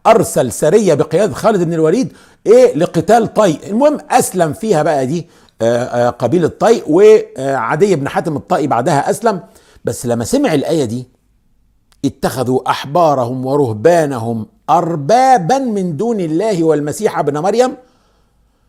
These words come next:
قال له: "بس يا رسول الله، إحنا ما، ما، ما كناش بنعبدهم". قال له: "ألم يحلوا الحرام ويحرموا الحلال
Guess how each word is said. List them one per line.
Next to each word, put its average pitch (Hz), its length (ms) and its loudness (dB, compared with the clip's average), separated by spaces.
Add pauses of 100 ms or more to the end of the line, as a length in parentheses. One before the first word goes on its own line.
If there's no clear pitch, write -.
(380)
قال 180 140 0
له: 156 100 2
"بس 135 260 -6
يا 175 140 4
رسول 160 320 0
الله، 123 440 0 (200)
إحنا 160 300 -6
ما، 160 360 -4
ما، 160 320 -4
ما 156 260 -6
كناش 165 320 -6
بنعبدهم". 143 720 -4 (760)
قال 123 140 -2
له: 131 180 -2
"ألم 135 200 -4
يحلوا 151 600 -4
الحرام 113 800 -6 (640)
ويحرموا 147 1000 -2
الحلال 127 920 -2